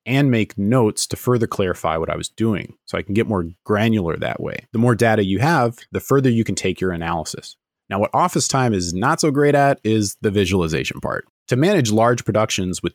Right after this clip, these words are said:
distant but solid deadlines, I need to break it down into smaller, more manageable pieces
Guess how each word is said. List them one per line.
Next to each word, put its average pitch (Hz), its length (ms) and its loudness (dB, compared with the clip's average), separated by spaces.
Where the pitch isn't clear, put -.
distant 113 440 -2
but - 200 -6
solid 110 400 2
deadlines, 92 580 0
I 113 60 -6
need 175 160 4
to 170 40 4
break 127 280 2
it 110 100 0
down 110 260 2
into 92 140 -4
smaller, 101 760 0
more 107 300 2
manageable 104 480 2
pieces - 640 -6